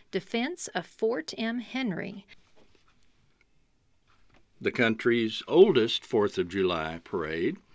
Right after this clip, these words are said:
Speaker 2: is celebrated in the town of Bristol, Rhode Island, each year. It's happening, it's been happening since seventeen eighty-five.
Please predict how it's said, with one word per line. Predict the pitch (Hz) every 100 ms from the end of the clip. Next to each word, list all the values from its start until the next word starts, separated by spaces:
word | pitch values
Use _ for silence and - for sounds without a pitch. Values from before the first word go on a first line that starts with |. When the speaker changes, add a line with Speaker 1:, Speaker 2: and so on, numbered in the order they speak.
| - - - - -
Speaker 2:
is | 101 98 95
celebrated | - 117 117 98 98 120 101
in | 98
the | 107
town | 113 92 104
of | 80
Bristol, | 101 139 - 170 165
Rhode | 117 113 135
Island, | 139 104 95 113
each | 87 85 -
year. | 85 90 175 -
It's | 98 -
happening, | 117 117 123 123 151 - _ _ - - _
it's | - 117
been | - 175 160
happening | 110 90 98 113
since | 127 107 90
seventeen | 107 98 110 117
eighty-five. | 107 120 - 98 82 95